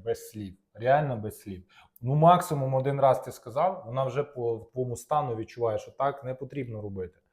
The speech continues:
Все, а оце щось пояснювати, вона тобі щось говорить, все. Ти, получається, от знаєш, е, ну, в такому сенсі опускаєшся на рівень, починаєш тут. Чому ти взагалі комусь щось доказуєш, щось когось переконуєш?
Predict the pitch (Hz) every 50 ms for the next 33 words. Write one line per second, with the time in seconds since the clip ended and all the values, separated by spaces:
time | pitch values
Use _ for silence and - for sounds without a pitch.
0 | _ _ _ _ _ _ _ _ _ _ - - 170 180 175 151 113 98 95 110
1 | 127 131 127 - 185 202 202 190 - 185 170 - - 170 151 156 165 196 202 -
2 | 190 175 160 160 147 127 139 147 170 175 175 175 165 165 165 - 170 156 156 147
3 | 147 143 160 185 196 185 139 - - - 165 143 - - - - - - 170 180
4 | 190 175 165 160 165 170 170 165 160 156 - - 143 131 123 123 143 160 165 170
5 | 165 - - _ _ _ _ _ _ 120 120 120 117 117 113 110 113 117 - _
6 | _ _ - 147 147 123 - - 131 - - 165 170 160 156 147 143 143 143 -
7 | - - 170 175 165 - - 139 - - 147 - - - 160 151 135 123 117 -
8 | - - 123 113 117 123 123 131 151 190 240 233 202 147 104 - - - _ _
9 | _ _ _ _ _ _ _ _ _ _ _ _ _ _ _ 123 117 - 139 139
10 | 151 160 165 165 160 160 - - 147 - - - - - _ - - - 156 175
11 | 247 285 320 285 240 202 - 226 - - 202 208 202 185 190 - 185 175 143 123
12 | 135 143 - - 143 131 143 143 127 113 113 107 98 - - 110 - - - 160
13 | 160 156 - - 156 151 151 151 151 - 151 143 120 110 101 98 - -